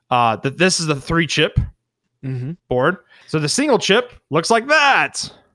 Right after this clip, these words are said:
Speaker 2: Oh, God, that's huge.
Speaker 1: So it's got a dip sixty-four <laughs> chip in
Speaker 2: Wait,
Speaker 1: there.
Speaker 2: but, uh, wait, is that a dip sixty-four, but with, like, selective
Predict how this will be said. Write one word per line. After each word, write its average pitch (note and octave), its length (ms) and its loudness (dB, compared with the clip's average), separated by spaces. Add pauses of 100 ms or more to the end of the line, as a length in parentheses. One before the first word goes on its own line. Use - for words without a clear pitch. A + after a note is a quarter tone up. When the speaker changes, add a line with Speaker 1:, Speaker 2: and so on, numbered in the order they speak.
Speaker 2:
Oh, F#3+ 160 0
God, E3 240 0
that's D3 160 -2
huge. D#3+ 500 -6 (160)
Speaker 1:
So - 140 0
it's E3 100 -2
got G#3 140 4
a F3+ 80 2
dip A3 340 0
sixty-four G3 960 -2 (220)
<laughs> - 220 -18
chip D3 360 -2
in E3+ 60 0
Speaker 2:
Wait, G#3 140 2
Speaker 1:
there. G#3 160 0
Speaker 2:
but, A3 200 2
uh, F#3 60 2
wait, F3+ 200 0
is D#3+ 140 -2
that A3 120 0
a A3 60 -2
dip A3 240 -2
sixty-four, F#3 560 -4
but E3 280 -2
with, D3+ 180 -4
like, C#3+ 160 -2
selective C#3 800 -4